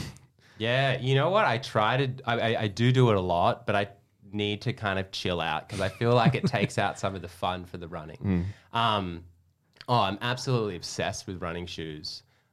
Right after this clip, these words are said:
Speaker 1: Like, I've got many, many pairs, and I kind of rotate them
Speaker 2: Mm.
Speaker 1: to, you know, fit the needs of the run and, um, you know, different foams for different sorts of runs and stuff like that. Um,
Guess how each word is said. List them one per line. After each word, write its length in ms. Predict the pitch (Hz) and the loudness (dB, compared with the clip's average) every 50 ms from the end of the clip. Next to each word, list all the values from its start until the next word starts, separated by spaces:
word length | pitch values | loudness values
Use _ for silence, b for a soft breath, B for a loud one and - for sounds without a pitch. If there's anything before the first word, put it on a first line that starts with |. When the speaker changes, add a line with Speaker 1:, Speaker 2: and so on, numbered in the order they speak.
| _ - | _ -4
Speaker 1:
Like, 200 | 95 92 - - | -4 -2 -2 -2
I've 180 | 104 90 90 - | -4 -4 -4 -4
got 380 | - 101 87 80 80 80 - _ _ _ _ _ _ - | -2 0 0 0 -2 -4 -8 _ _ _ _ _ _ -6
many, 320 | 113 110 110 101 98 98 98 | 0 0 2 2 2 2 2
many 260 | 98 95 90 92 90 | 2 2 0 0 -2
pairs, 520 | - - 98 92 90 87 87 87 90 90 | -4 -4 -2 0 0 0 0 0 -2 -2
and 120 | 92 85 82 | -4 -4 -4
I 140 | 82 87 | -6 -8
kind 220 | 85 - 107 92 90 | -8 -8 -8 -6 -6
of 120 | 85 82 | -8 -8
rotate 540 | 87 85 85 90 90 - - 87 92 95 - | -8 -8 -8 -8 -8 -6 -6 -4 -4 -6 -6
them 300 | - 87 85 80 82 82 B B B B B B - | -6 -6 -6 -6 -8 -10 B B B B B B -4
Speaker 2:
Mm. 60 | 127 104 123 | -2 0 2
Speaker 1:
to, 480 | 123 107 101 92 92 90 87 87 87 87 b b b b b b | 2 2 2 0 -2 -4 -6 -6 -8 -10 b b b b b b
you 100 | - 92 82 | -8 -6 -4
know, 140 | 82 85 90 | -4 -6 -6
fit 340 | 90 - - 117 107 - - | -10 -8 -8 -8 -8 -6 -6
the 60 | 98 | -8
needs 340 | 90 90 87 90 87 - 95 | -6 -4 -4 -6 -6 -8 -12
of 80 | 82 | -8
the 100 | 92 90 | -8 -8
run 520 | 82 82 82 82 82 82 82 80 80 80 76 | -6 -4 -2 -2 -2 -2 -4 -4 -4 -6 -6
and, 340 | 73 76 73 73 73 71 - - | -6 -8 -10 -10 -12 -14 -12 -10
um, 360 | 78 76 73 71 - - 131 - | -10 -8 -8 -8 -10 -12 -14 -6
you 100 | 135 139 110 | -2 -2 -2
know, 80 | 110 110 104 - - | -2 -2 -8 -12 -6
different 300 | - 120 110 - 110 107 | -6 -6 -6 -6 -10 -14
foams 560 | - - - 101 98 95 92 92 92 92 - | -12 -4 -2 0 0 2 0 -2 -4 -6 -8
for 80 | - 80 | -10 -8
different 320 | 78 85 - - 87 87 | -8 -8 -8 -8 -8 -8
sorts 280 | - - 80 67 - - | -6 -8 -10 -10 -12 -18
of 80 | 78 76 | -14 -12
runs 360 | 76 73 65 71 73 - - | -10 -10 -10 -10 -14 -14 -14
and 100 | 76 - | -14 -12
stuff 300 | - - 80 76 - - | -8 -8 -8 -8 -6 -8
like 220 | 73 73 76 - | -8 -8 -8 -8
that. 380 | - 73 73 73 69 - - b b b b b b b b | -10 -8 -8 -8 -10 -12 -14 b b b b b b b b
Um, 420 | 90 87 87 85 82 80 80 82 | -4 -2 -2 -2 -4 -4 -8 -12